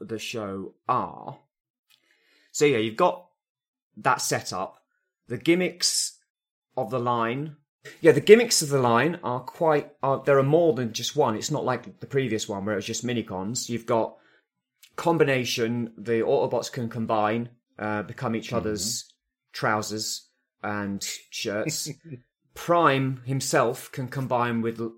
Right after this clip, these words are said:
Speaker 1: other things into bigger things.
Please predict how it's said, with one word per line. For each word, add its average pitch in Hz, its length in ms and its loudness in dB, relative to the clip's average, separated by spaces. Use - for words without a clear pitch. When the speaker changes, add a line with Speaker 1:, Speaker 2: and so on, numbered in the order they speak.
Speaker 1:
other 110 240 -4
things 113 640 -6
into 113 420 -8
bigger 117 240 -4
things. 113 540 -6